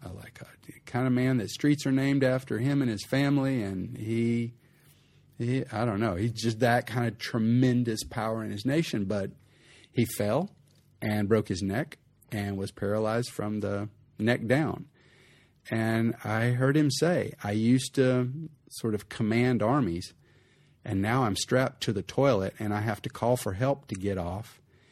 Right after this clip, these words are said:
And then they put me in my diaper." And it's like, wow, you just can't believe the way life can reverse on you. Community is such a beautiful thing in so many different ways.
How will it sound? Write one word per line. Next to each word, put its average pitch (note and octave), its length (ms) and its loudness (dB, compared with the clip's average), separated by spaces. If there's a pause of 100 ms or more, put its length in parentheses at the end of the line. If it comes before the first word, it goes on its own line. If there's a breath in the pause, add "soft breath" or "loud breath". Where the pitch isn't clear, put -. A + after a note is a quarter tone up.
(320 soft breath)
And G2+ 160 -4
then A2+ 180 2
they A2 120 2
put A#2 240 0
me B2 140 2
in A#2+ 100 2
my G#2 140 -2
diaper." A#2+ 480 -4 (160)
And A#2 180 -14
it's - 180 -16
like, A2 200 -16
wow, - 180 -12
you A2 160 -6
just G#2+ 200 -8 (120)
can't - 420 -6
believe B2 640 0
the G2+ 100 -4
way G#2 420 0
life G#2 420 -4
can G2+ 220 -6
reverse F#2 500 -6
on F2+ 200 -8
you. - 220 -12 (1040 soft breath)
Community C3+ 880 2 (360)
is - 360 -8
such C#3 320 -2
a - 40 -8
beautiful A2+ 600 -2
thing - 500 -6
in D3+ 300 0
so - 380 -4
many D3 220 6
different - 320 -6
ways. - 340 -12